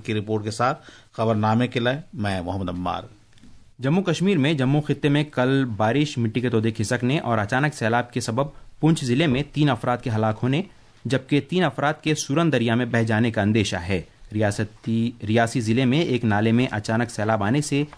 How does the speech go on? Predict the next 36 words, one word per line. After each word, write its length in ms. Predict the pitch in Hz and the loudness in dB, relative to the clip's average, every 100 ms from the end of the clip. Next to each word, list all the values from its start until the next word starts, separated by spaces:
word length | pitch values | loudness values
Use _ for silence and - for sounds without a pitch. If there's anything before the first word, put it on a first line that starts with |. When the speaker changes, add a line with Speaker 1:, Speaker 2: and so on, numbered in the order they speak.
| - | -8
Speaker 2:
ایک 240 | - 120 117 | -2 0 0
نوجوان 480 | 117 117 117 98 104 | 0 2 2 0 0
ڈوب 280 | 127 92 | 0 0
گیا۔ 240 | 95 95 85 - - - | 0 0 -2 -10 -18 -4
سانبا 260 | 104 104 | 0 2
ضلع 220 | 107 110 | 2 2
میں 140 | 113 139 | 2 0
بجلی 360 | 104 101 113 | -2 -2 0
گرنے 200 | 107 117 | 2 0
سے 140 | 117 123 | 0 -2
ایک 80 | 123 | -2
مندر 380 | 101 104 107 135 | 0 2 2 0
کو 140 | 131 | -2
بھی 140 | 104 110 | 2 2
نقصان 360 | 110 - 104 | 2 0 0
پہنچا 340 | - 85 98 95 | -2 -8 -4 -2
ہے۔ 160 | 98 - _ _ - | -2 -4 _ _ -4
کل 160 | 107 | -2
شام 320 | 95 120 143 | 0 0 2
مٹی 260 | 110 107 113 | 0 0 -2
کے 120 | 107 | 0
تودے 200 | 107 104 | 0 -2
کھسکنے 360 | 107 107 107 107 | -2 -4 -2 -2
کی 100 | 113 | -2
وجہ 200 | 95 139 | 0 -2
سے 200 | 139 185 - _ _ - | -2 -4 -6 _ _ -8
اہم 300 | 123 147 151 - _ _ - | -2 0 0 -4 _ _ -10
جموں 420 | 113 127 143 160 | -2 0 2 2
شری 200 | 151 135 | 0 -2
نگر 180 | 127 135 | 0 0
قومی 280 | 131 123 139 | 0 2 2
شاہراہ 360 | 135 107 110 | 0 0 0
بند 280 | 113 123 110 | 0 0 0
کر 120 | 98 | 0
دی 180 | 80 90 | -4 0
گئی۔ 180 | 104 | 0